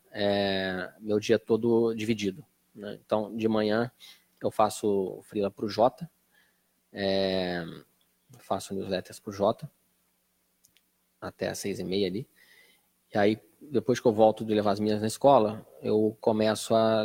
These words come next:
a leitura de hora oficial pra, pra enviar newsletter. Então, eu começo por volta de quinze pras oito, oito horas, e entrego onze, onze e meia, né? É, geralmente é, é assim. É,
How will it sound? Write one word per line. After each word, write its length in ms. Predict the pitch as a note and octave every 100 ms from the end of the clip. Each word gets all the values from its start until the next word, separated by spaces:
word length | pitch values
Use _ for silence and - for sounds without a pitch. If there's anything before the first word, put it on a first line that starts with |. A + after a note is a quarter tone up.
| A2
a 280 | A2+ G2+ G2+
leitura 300 | G2+ - A2+
de 80 | G#2
hora 100 | G#2
oficial 720 | - - G#2+ G2+ G#2 A#2 - _ _ _ _ _ _
pra, 240 | F#2+ G2 G2
pra 160 | G#2+
enviar 200 | G2+ G2+
newsletter. 420 | G#2 G#2 F2+ - G2+
Então, 200 | A2 G#2+
eu 60 |
começo 520 | - G#2 G#2 G2+ - - -
por 120 | A2+
volta 280 | G2 F#2+ G2+
de 220 | G2+ - -
quinze 260 | A#2+ G2+
pras 260 | - G2+ F2
oito, 260 | G#2+ G#2+ G2+
oito 200 | - B2+
horas, 340 | B2+ F3 - _ _ _ - _ _ _ _ A2
e 160 | G#2+
entrego 760 | G#2+ - A2 A2 A2 A2+ A2 G#2+
onze, 240 | A2 G#2+ A2+
onze 180 | G#2+
e 40 | G#2+
meia, 280 | F#2+ F2+ - _ _ _ _
né? 340 | G#2+ G2 F#2+ - _ _ _ _ _ _ _ _ -
É, 360 | G#2+ G2 F#2+
geralmente 560 | G2 G2+ G2+ G#2 G#2 A2
é, 240 | G#2+ F2
é 20 | G#2
assim. 380 | G2+ - D#2+ - A2
É, 640 | G2+ F#2+ F#2+ F#2+ F#2 F2+